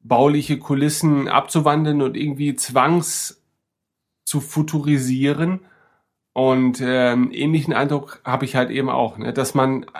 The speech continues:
aus Mangel an, an finanziellem Hintergrund halt versucht, ähm, existierende Kulissen abzuwandeln. Ja, so man klebt hier und da so ein paar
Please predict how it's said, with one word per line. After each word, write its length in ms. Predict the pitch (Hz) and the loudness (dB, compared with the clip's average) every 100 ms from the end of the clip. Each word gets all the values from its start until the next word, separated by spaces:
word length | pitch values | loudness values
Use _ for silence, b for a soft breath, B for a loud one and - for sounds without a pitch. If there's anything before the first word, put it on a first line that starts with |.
| - - _ | -16 -18 _
aus 300 | 147 143 - | -10 -10 -14
Mangel 500 | - 139 147 170 175 | -6 2 2 4 0
an, 500 | 135 143 147 143 143 | 0 0 2 0 -4
an 480 | - 135 135 131 123 b b b b b b _ _ | -4 -2 -2 -4 -6 b b b b b b _ _
finanziellem 760 | - 165 160 147 147 156 143 135 | 0 4 4 2 0 2 2 2
Hintergrund 880 | 127 160 160 165 143 139 151 165 147 | 2 0 0 -4 -2 0 2 0 2
halt 200 | 147 139 | 0 2
versucht, 800 | 139 117 127 165 160 - - - | -2 0 0 -2 -4 -8 -12 -8
ähm, 640 | 139 135 131 123 120 120 123 | -2 0 0 0 -2 -4 -4
existierende 720 | - - 147 - - 160 165 156 | -6 -4 -6 -4 0 2 2 -2
Kulissen 640 | - 127 131 147 - 151 | 0 4 4 2 0 -2
abzuwandeln. 880 | 151 - 151 123 117 113 110 107 107 _ | -2 0 0 4 4 2 -2 -8 -14 _
Ja, 200 | - 139 | -2 0
so 240 | 135 120 117 | 2 2 2
man 260 | 113 123 | 2 0
klebt 320 | 123 147 147 - | 0 0 -2 2
hier 160 | 156 | 2
und 100 | 135 | 4
da 140 | 131 135 | 2 2
so 80 | |
ein 80 | 135 | 0
paar 180 | 127 123 | -2 -6